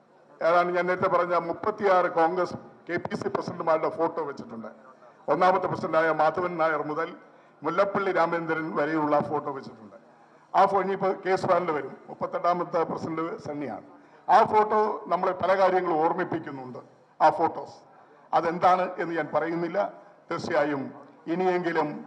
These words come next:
ആ ഫോട്ടോ ഇരിക്കുന്ന, ആ, സ്ഥലത്ത് അല്ലെങ്കിൽ ആ വി-, ആ നിരയിൽ ഈ,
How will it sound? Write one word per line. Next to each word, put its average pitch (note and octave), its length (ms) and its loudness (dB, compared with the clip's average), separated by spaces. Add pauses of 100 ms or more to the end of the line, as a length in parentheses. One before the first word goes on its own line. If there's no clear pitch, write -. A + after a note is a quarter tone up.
(320)
ആ G3 200 8
ഫോട്ടോ F#3+ 360 2
ഇരിക്കുന്ന, E3+ 540 -4
ആ, D#3+ 580 2
സ്ഥലത്ത് D#3 480 -4 (100)
അല്ലെങ്കിൽ E3 320 -4 (100)
ആ E3+ 120 4
വി-, F3 300 -2
ആ F3 400 2 (400)
നിരയിൽ E4 380 0 (640)
ഈ, D3+ 80 -6